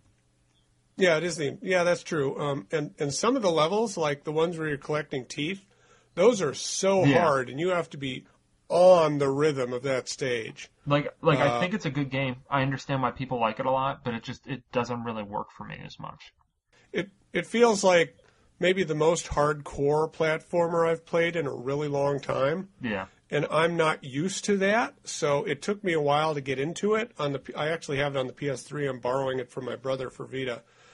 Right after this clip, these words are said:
Speaker 1: But once I, once I, once it clicked for me, once I got back into that mindset, I loved it.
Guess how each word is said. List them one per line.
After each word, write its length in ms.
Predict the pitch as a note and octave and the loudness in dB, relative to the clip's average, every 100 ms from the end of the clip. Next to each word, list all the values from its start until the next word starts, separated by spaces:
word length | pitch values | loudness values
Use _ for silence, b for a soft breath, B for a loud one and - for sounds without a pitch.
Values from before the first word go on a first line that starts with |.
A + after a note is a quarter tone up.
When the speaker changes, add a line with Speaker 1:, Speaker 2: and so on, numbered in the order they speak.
| b b - | b b -6
Speaker 1:
But 220 | D3 - | -4 -4
once 380 | D3+ F3+ G3+ G#3 | 2 2 2 0
I, 200 | E3 C#3 _ _ | 0 -2 _ _
once 260 | F#3+ G#3 G3+ | -4 0 0
I, 160 | D3 - - - - _ | 0 -2 -14 -20 -20 _
once 220 | F3+ G3+ | -2 0
it 120 | F3+ - | -2 -4
clicked 400 | - E3 F3 - | -4 -2 -2 -4
for 260 | - F#3 | 2 2
me, 140 | F#3+ F#3+ | 4 2
once 240 | F3 E3 | 2 0
I 80 | D#3+ | -2
got 260 | C#3+ C3+ - | -2 -2 0
back 320 | C#3+ D3 D3+ | 0 2 0
into 220 | D3+ D3 | -2 0
that 300 | C#3 C3+ C3 b b b C3+ | -2 -2 -4 b b b -4
mindset, 680 | C3 C3 D3 C#3+ E3 D#3+ - | 2 4 2 0 0 0 -2
I 180 | C#3+ C3+ | -2 -2
loved 440 | A#2+ A#2+ A#2 A#2 C2+ | -4 -6 -6 -6 -8
it. 160 | - | -10